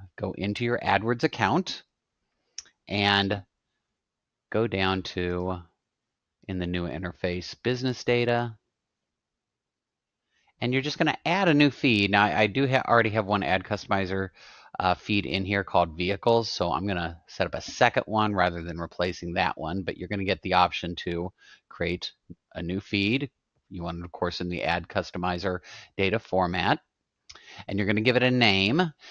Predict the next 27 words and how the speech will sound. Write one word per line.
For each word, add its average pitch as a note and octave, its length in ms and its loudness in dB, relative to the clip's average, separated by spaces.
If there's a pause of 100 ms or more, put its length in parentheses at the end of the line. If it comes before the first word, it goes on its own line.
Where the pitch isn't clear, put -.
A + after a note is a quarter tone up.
(140)
Now, A2 120 4
I A2+ 80 4
do C#3+ 180 4
recommend A#2+ 960 4 (1120)
that F2+ 180 -2
you G#2+ 140 0
do B2 140 -2
use B2 420 2
the G#2 100 0
name F#2+ 320 2
vehicles G2 960 0 (280)
for G#2 100 2
one B2 180 6
reason A#2 280 2
and G2+ 80 0
one F#2+ 160 0
reason F2+ 280 -2
only. D#2 380 -10 (540)
In A#2 100 4
our A#2 140 6
help D#3 320 2
documentation, F#2 1300 0 (480)
you'll F#2+ 160 -2
see G2 720 0
in F#2 120 -6
our F2+ 160 2
examples E2 1000 -2